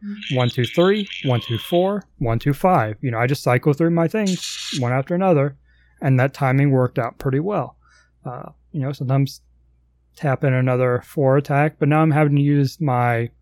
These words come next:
weaker weapon skills more often, if that makes sense, to,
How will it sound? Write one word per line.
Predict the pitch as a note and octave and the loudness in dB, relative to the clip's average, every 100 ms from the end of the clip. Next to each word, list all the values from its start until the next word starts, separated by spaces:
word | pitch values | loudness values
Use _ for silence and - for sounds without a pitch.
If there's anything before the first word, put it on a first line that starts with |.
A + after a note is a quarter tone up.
| _ | _
weaker | D3 E3+ - D#3 | -2 0 0 2
weapon | C3+ B2+ C#3 | 2 0 -2
skills | - - C3 B2 | -6 -2 0 0
more | B2+ A#2 B2 | 0 0 2
often, | A#2+ - - C3 - - | 0 0 -6 -14 -14 -12
if | C#3 | -6
that | A#2+ | -4
makes | A2+ A2 - | -4 -6 -4
sense, | C3 A#2+ - | -4 -4 -10
to, | - C3+ A#2 | -4 -2 0